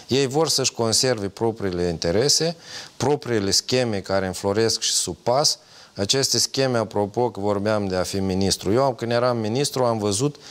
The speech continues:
o prezentare a schemelor lui Voronin, deci pe segmentul transnistrean, mafia cărnii, mafia fierului, mafia energiei electrice.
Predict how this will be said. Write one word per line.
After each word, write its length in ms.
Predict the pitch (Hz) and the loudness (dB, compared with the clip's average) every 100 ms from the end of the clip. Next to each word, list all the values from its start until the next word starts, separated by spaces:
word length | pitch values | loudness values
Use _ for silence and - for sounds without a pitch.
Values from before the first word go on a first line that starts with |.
| - - | -12 -4
o 100 | 113 | -2
prezentare 640 | 113 131 117 113 131 135 | 0 0 0 0 0 0
a 40 | 117 | 0
schemelor 580 | - 127 120 110 101 | 0 0 0 2 2
lui 140 | 95 98 | 0 -2
Voronin, 600 | 85 92 120 131 127 120 - - - - - | 0 0 2 0 -2 -6 -14 -20 -18 -18 -4
deci 260 | 110 110 | 0 0
pe 160 | - 135 | 0 2
segmentul 520 | 131 120 123 120 - | 2 0 0 0 -2
transnistrean, 800 | - 117 113 110 - 113 101 82 | -2 0 0 -2 -2 0 0 0
mafia 400 | 107 123 - 117 | 0 0 0 -2
cărnii, 480 | 113 - 113 90 80 | -2 0 0 0 -4
mafia 720 | 92 120 120 117 113 110 104 - - | 0 0 0 0 2 2 0 -6 -18
fierului, 580 | - - 127 117 92 87 | -6 0 2 2 0 -2
mafia 440 | 87 117 123 117 113 110 107 101 | 0 0 0 0 2 4 2 2
energiei 440 | 101 110 113 101 120 | 2 2 2 2 2
electrice. 560 | 117 117 113 - - | 2 2 0 -4 -8